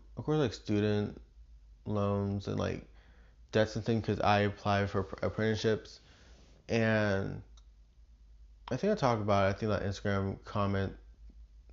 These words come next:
section where, like, people kind of bashing on, uh, college students. I kind of felt, I feel bad, and I still think about it, 'cause I'm like,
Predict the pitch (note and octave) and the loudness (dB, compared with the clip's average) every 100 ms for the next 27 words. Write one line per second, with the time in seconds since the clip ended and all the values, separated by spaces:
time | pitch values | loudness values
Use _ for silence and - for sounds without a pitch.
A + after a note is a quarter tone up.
0 | - G#2 G2 - G2+ G2 F#2+ F#2 - G2+ | -2 -2 0 -2 0 2 0 0 -4 -4
1 | G2+ G2 F#2+ F#2+ F#2+ F#2 F#2 - G2 F#2+ | -4 0 0 0 0 2 2 0 -4 -2
2 | F#2 F#2+ G2 - - - - - - - | -2 -2 -8 -12 -20 -20 -20 -20 -20 -20
3 | - - - - - G2 E2+ E2 G#2 G#2 | -20 -20 -20 -8 0 4 2 2 2 4
4 | G2+ - G#2+ G#2 G#2+ G#2 G2+ - - _ | 2 -4 -2 0 0 0 -4 -14 -20 _
5 | - - - - - - - - - - | -20 -20 -20 -20 -20 -20 -20 -20 -20 -20
6 | - - C3 C3+ D#3 E3+ E3 D3+ C3 - | -12 2 2 4 4 6 6 8 8 6
7 | B2 B2 D3+ D#3 A#2 A#2 A2+ A2 C3+ A2 | 2 2 6 6 8 8 6 4 2 2
8 | A#2 C#3 A2+ G2 G2 A2+ A2+ G#2+ G#2 - | 2 2 4 4 2 -2 0 0 0 -4